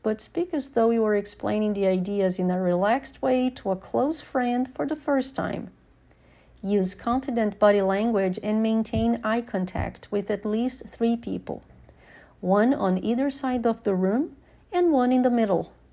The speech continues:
This gives the impression that you are looking at everyone. Smile. Smiling will help to relax both you and your audience. Number nine, during classes and lectures,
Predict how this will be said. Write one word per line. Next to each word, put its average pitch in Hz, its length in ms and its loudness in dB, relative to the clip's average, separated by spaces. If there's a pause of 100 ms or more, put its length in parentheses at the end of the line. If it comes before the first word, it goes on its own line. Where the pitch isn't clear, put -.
(520)
This 311 240 2
gives 277 320 -2
the 247 160 0
impression 226 540 0
that 202 140 0
you 202 120 2
are 190 140 6
looking 202 420 0
at 196 180 -2
everyone. 175 760 0 (800)
Smile. 185 960 2 (420)
Smiling 202 800 2
will 262 200 2
help 226 520 -2
to 208 100 -6
relax 185 560 0
both 180 340 0
you 208 560 0 (280)
and 240 320 0
your 233 240 2
audience. - 720 -6 (720)
Number 262 220 2
nine, 185 480 -2 (680)
during 349 280 0
classes 247 480 2
and 190 120 2
lectures, 208 680 -2